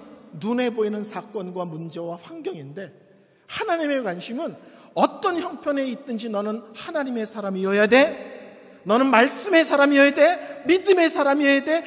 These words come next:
은혜의 사람이어야 돼? 성령의 사람이어야 돼?" 이게 훨씬 중요한 거야. 이렇게 요구하고 계시다는 것입니다.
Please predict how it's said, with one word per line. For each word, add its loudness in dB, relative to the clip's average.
은혜의 6
사람이어야 4
돼? 2
성령의 4
사람이어야 4
돼?" 2
이게 2
훨씬 0
중요한 -4
거야. -2
이렇게 -6
요구하고 -6
계시다는 -12
것입니다. -20